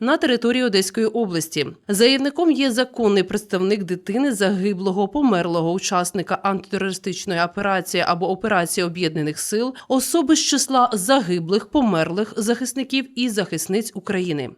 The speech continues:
Для отримання одноразової допомоги заявник подає до Департаменту соціальної і сімейної політики Одеської обласної державної адміністрації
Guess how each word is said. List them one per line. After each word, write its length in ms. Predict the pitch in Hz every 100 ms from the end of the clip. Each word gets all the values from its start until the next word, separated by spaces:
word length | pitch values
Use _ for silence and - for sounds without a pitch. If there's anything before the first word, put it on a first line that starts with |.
| _
Для 300 | 196 180 240 339
отримання 540 | 349 294 254 240 240
одноразової 800 | 240 247 277 311 233 190 190 202
допомоги 760 | 196 233 302 285 277 185 160 165
заявник 540 | 175 214 214 254 311
подає 380 | 247 214 233 226
до 140 | 196
Департаменту 680 | 262 - 302 294 220 208 220
соціальної 560 | 214 214 233 214 214 202
і 40 |
сімейної 500 | 196 220 208 214 208
політики 520 | 202 247 226 214 208
Одеської 680 | - 220 185 220 208 - 190
обласної 420 | 185 185 226 202
державної 540 | 180 175 196 196 190 175
адміністрації 960 | 180 190 196 196 190 175 - 185 175